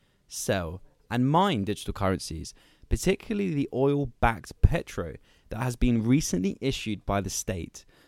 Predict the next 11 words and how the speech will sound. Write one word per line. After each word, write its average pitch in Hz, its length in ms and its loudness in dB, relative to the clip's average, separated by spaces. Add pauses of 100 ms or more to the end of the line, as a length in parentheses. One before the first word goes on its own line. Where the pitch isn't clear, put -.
(160)
Local 160 320 4
news 147 320 2
outlet 107 540 -4
Telesur 131 600 0
T 139 260 -2
V 110 320 -2
reported 101 680 -4
on - 140 -14
Saturday, 104 560 -6
February 98 300 -6
twenty-fourth. 95 680 -6